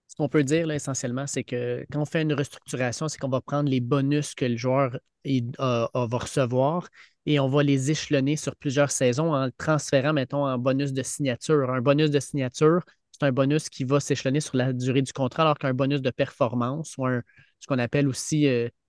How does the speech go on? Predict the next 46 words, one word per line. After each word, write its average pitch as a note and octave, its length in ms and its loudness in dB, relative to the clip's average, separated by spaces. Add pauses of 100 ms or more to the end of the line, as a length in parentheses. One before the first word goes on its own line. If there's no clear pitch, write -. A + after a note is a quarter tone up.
(120)
tu D3+ 100 0
sais, C3+ 40 2
comme B2+ 260 0
Pat C3+ 240 0
Mahomes, C#3 340 0
là, D3 120 2
il C#3+ 80 2
y - 20 0
a B2+ 60 0
un B2 120 0
roster, D3 560 2
un C3+ 180 -2
roster C3+ 460 2
bon-, B2+ 380 -2
bonus, C3 640 -2 (380)
ben, B2 320 -2 (240)
lui, D#3 300 2
il D#3+ 140 -2
compte C#3+ 280 -2
directement C#3 500 2
sa B2 220 -2
masse. B2+ 220 -4
Fait - 80 -12
que - 40 -18
pour C3 120 -4
vous C3+ 80 -2
donner D3+ 180 4
une D#3 100 4
idée, D#3 260 2 (460)
pour - 80 -2
la C3 120 4
dernière C#3+ 280 0
saison, C#3+ 360 -2
Pat C#3 240 0
Mahomes D3 260 0
avait B2+ 160 0
un, C3+ 260 -2
un C2+ 260 -8 (100)
signa-, C#3+ 380 -2
un, C3+ 260 0
un C#3 100 -2
bonus C#3+ 480 0
de, B2+ 220 4
de, B2 200 0
de A#2+ 140 0
ros-, C3 300 2